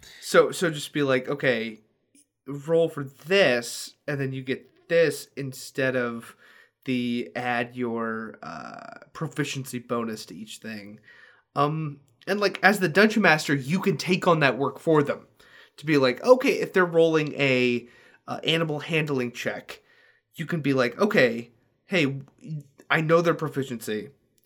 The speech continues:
I know their wisdom score, so just have them roll.'" So I think this is very important to be, like, as,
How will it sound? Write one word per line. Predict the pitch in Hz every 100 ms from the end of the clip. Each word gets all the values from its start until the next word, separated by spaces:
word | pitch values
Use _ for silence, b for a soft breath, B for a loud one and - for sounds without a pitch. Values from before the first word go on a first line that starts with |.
| b b b b _ _
I | - 165
know | 160
their | 156 147
wisdom | 135 131 131 117
score, | - 117 104 98
so | -
just | 151 139
have | 156 139 127
them | 117
roll.'" | 110 107 - - _ _ _ _ _ _ _ _ B B B
So | - 156
I | 196
think | 226 214
this | 208 165
is |
very | 143 151 147
important | 139 165 143 143
to |
be, | 139 135
like, | 123 120
as, | 151 170